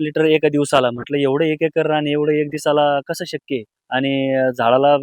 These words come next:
ज्यावेळेस मी सोडलं, त्याच्यानंतर एक पाच सहा दिवसातच मला लगेच एकदम पूर्ण काळोखी म्हणा किंवा जे आपण micronutrient-ची कमतरता असते पिकामध्ये, समजा कुठं पान पिवळं होणे किंवा, किंवा काय होणे, तर हा सगळा प्रकार पूर्णपणे, अ, नाहीसा झाला. आणि,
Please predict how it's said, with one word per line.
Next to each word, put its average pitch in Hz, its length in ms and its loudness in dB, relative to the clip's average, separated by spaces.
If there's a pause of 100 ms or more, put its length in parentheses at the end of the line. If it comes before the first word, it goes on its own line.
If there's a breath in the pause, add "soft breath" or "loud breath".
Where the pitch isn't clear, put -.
ज्यावेळेस 143 300 0
मी 143 100 -4
सोडलं, 147 300 0
त्याच्यानंतर 147 460 -4
एक 147 160 -2 (180)
पाच 147 180 0
सहा 147 80 -2
दिवसातच 147 420 -2
मला 147 200 4
लगेच 147 240 0
एकदम 147 260 -2
पूर्ण 143 240 -2
काळोखी 139 340 0
म्हणा 123 220 -4 (580)
किंवा 131 220 2
जे 143 120 2
आपण 147 240 2
micronutrient-ची 143 880 -2
कमतरता 143 420 -2
असते 135 260 -10
पिकामध्ये, 127 400 -4
समजा 117 260 -12
कुठं 120 200 -6 (220)
पान 123 240 -4
पिवळं 123 220 -2
होणे 110 300 -10
किंवा, 117 240 -8 (100)
किंवा 117 160 -10
काय 120 180 -10
होणे, 113 180 -14 (520)
तर 143 60 6
हा 139 140 4
सगळा 170 280 4
प्रकार 180 340 4 (100)
पूर्णपणे, 175 640 2
अ, 156 220 2
नाहीसा 147 340 -2
झाला. 127 220 -4
आणि, 147 200 -4